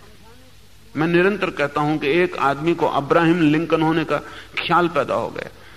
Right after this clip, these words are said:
नाटक में काम मिला था उसको अब्राहम लिंकन का, और अमेरिका अब्राहम लिंकन की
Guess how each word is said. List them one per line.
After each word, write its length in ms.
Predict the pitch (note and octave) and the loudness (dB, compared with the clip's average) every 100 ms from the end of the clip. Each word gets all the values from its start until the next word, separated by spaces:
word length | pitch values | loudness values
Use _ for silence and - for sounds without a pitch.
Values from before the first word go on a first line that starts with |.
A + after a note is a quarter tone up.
| - - | -14 -2
नाटक 420 | D#3 E3+ F3+ G3 F3+ | 4 6 6 4 0
में 160 | D3+ | -2
काम 280 | - D3 D3+ | 2 2 4
मिला 300 | C#3 A#2+ A2 | 2 0 -2
था 160 | - G#2+ | -4 -6
उसको 280 | G#2 - | -6 -6
अब्राहम 400 | F#2 G2+ G#2+ G#2+ | -6 -6 -6 -6
लिंकन 340 | G2+ G2+ F#2+ F#2+ | -6 -8 -10 -12
का, 360 | - - - - - - - - - - - - - - - - - - - - - - - - - - - - | -12 -14 -16 -20 -20 -20 -20 -20 -20 -20 -20 -20 -20 -20 -20 -20 -20 -20 -20 -20 -20 -20 -20 -20 -20 -16 -4 6
और 120 | F#3+ | 8
अमेरिका 420 | G#3 A3 A#3+ A3 | 10 8 8 8
अब्राहम 480 | F#3+ F#3+ G#3 G#3 F#3+ | 8 8 6 6 4
लिंकन 380 | E3+ F#3 G3 F#3 | 2 4 2 0
की 480 | F3+ F3 - - | 0 -2 -4 -16